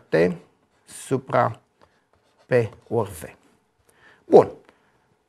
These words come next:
Ni s-a spus că avem aceeași masă, deci masa e constantă, R este constant, îl știm, opt virgulă treizeci și unu. Uh,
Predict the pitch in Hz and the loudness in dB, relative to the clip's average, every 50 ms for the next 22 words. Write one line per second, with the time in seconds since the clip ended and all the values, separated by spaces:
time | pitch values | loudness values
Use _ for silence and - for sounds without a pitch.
0 | _ - - 269 277 262 - 247 226 202 - - - - 190 160 147 - - - | _ -6 0 2 2 6 8 10 10 8 8 2 0 4 4 4 4 2 0 6
1 | 165 156 147 143 151 147 151 135 123 120 - 135 117 107 107 - - 139 170 208 | 6 6 6 6 4 4 4 2 0 0 -2 -2 -2 -2 -2 -4 -2 0 2 2
2 | 202 - - 147 127 123 110 143 131 131 - - 117 107 107 - 107 104 107 - | 0 0 -2 -2 -2 -2 -2 0 0 0 0 -2 -6 -8 -6 -8 -10 -12 -12 -8
3 | - 220 220 220 208 190 - - 175 170 - - 151 170 170 131 123 135 131 120 | -4 0 0 0 0 0 0 0 0 0 2 4 6 6 6 6 4 2 0 0
4 | - - 117 104 - 110 117 113 - - 135 135 123 107 - 101 95 - - - | 0 -4 -4 -2 -2 -4 -4 -4 -6 -4 -2 -2 -2 -4 -6 -10 -10 -12 -14 -10
5 | - 196 202 196 175 135 113 120 120 - 104 101 - 110 107 104 - - 110 107 | -4 -2 -2 -2 -2 -2 -4 -6 -6 -6 -8 -8 -6 -6 -8 -8 -8 -8 -8 -8
6 | 110 110 - - 233 233 220 208 214 220 - - - - - - - - - _ | -8 -8 -8 -6 -4 -2 0 0 -2 -2 -4 -10 -16 -20 -20 -20 -20 -20 -20 _
7 | _ _ _ _ - - 160 160 156 156 | _ _ _ _ -6 -2 0 2 2 2